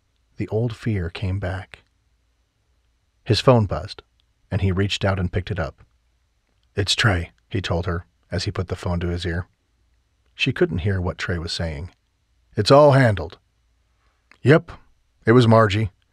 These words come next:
but they worked out a solution." "Yeah, I spoke to Brooks earlier." Marshall took hold of a strand of her hair and twirled it around his finger. The gesture felt so natural. She had fallen for this man, and it felt like the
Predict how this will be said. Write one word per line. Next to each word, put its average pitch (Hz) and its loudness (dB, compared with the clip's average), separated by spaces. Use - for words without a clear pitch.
but 107 -6
they 139 8
worked 135 4
out 120 8
a 110 2
solution." 107 0
"Yeah, 135 4
I 104 0
spoke 107 4
to 104 -2
Brooks 113 2
earlier." 95 0
Marshall 95 2
took - -6
hold 104 0
of 98 -4
a 98 -4
strand 101 -2
of 98 -4
her 98 0
hair 90 0
and 92 -6
twirled 101 -6
it 101 -6
around 98 -4
his 101 -8
finger. 87 -10
The 117 -4
gesture 120 -2
felt 95 -6
so 92 -4
natural. 85 -8
She - -2
had 104 0
fallen 107 0
for - -8
this 101 -6
man, 85 -6
and 98 -4
it 90 -10
felt 107 -6
like 98 -10
the - -14